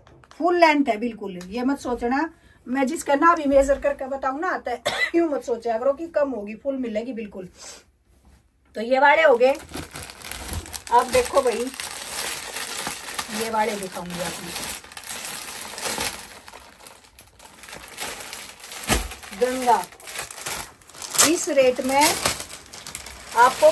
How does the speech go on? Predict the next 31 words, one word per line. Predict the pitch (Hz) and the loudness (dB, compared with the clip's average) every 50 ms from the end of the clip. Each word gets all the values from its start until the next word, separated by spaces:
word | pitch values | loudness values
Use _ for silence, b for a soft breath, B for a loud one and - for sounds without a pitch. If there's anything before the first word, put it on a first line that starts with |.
| 311 - | 6 4
कहीं | 277 240 233 240 254 | 4 4 4 4 4
नहीं | 247 233 | 0 -2
मिल | 220 214 208 214 214 | -2 -2 -4 -4 -2
सकते, | - 254 240 - - 214 185 165 - - - - - - - - - - - - | -2 -4 -4 -2 -2 -2 -2 -2 -6 -12 -18 -20 -14 -12 -12 -12 -12 -16 -20 -16
जिस | 214 208 247 247 240 254 | -10 -8 -8 -6 -2 -2
rate | 226 214 208 220 | -2 -2 -2 -4
में | 208 220 214 | -4 -2 -2
आपको | 214 202 202 - - 214 202 | -2 -4 -6 -8 -10 -12 -8
देंगे। | 196 214 220 220 208 190 208 247 277 - - _ _ _ - - - _ - | -4 -4 -4 -4 -4 -4 -4 -4 -4 -6 -12 _ _ _ -20 -20 -20 _ -6
और | - 208 208 | -4 -4 -4
बहुत | 196 175 175 190 190 196 214 220 220 - | -4 -4 0 2 4 4 4 2 0 -2
प्यारे | - 208 190 185 190 214 233 247 - - - - | 0 0 0 2 0 -2 -4 -4 -8 -12 -16 -16
pure | - - 240 247 262 269 285 294 302 302 | -12 0 4 8 12 12 12 12 12 12
दुपट्टे | 269 247 247 - - 220 - - 226 202 196 | 10 6 2 2 2 0 0 0 -2 -2 -2
के | 196 196 | -4 -6
साथ, | 190 - 180 165 170 170 - 208 | -6 -6 -6 -6 -8 -8 -4 -2
ये | 220 226 | -2 -2
print | 226 240 254 262 254 254 269 196 | -2 -2 -2 -2 -2 -2 -2 -2
देखो | 190 - - - 202 | -2 -4 -4 -6 -8
कितना | - 226 208 - 214 214 202 | -8 -8 -10 -8 -6 -6 -6
प्यारा | - - 196 180 175 180 175 | -4 -4 -4 -4 -4 -6 -8
है। | 180 196 208 240 - B B B B B B _ | -8 -8 -8 -10 -10 B B B B B B _
और | 202 208 214 | -4 -4 0
ये | 226 240 233 | 2 2 2
देखो | 226 214 196 - - 220 | 2 0 -4 -4 -4 -4
भाई | 208 202 190 190 208 226 - - - _ _ - - - _ - _ - | -2 -2 -2 -2 -4 -4 -8 -14 -20 _ _ -20 -20 -20 _ -20 _ -10
गंगा | 208 202 202 196 196 190 | -8 -6 -4 -4 -4 -4
की | 190 - 202 | -4 -4 -6
stamp, | 190 - - - 180 190 214 220 - _ _ - - _ _ _ _ _ _ _ _ - | -6 -6 -8 -6 -6 -6 -6 -6 -10 _ _ -20 -20 _ _ _ _ _ _ _ _ -8
ये | 214 190 180 | -8 -6 -6
देखिए | 175 170 165 - - 202 220 247 | -6 -10 -10 -10 -10 -10 -10 -10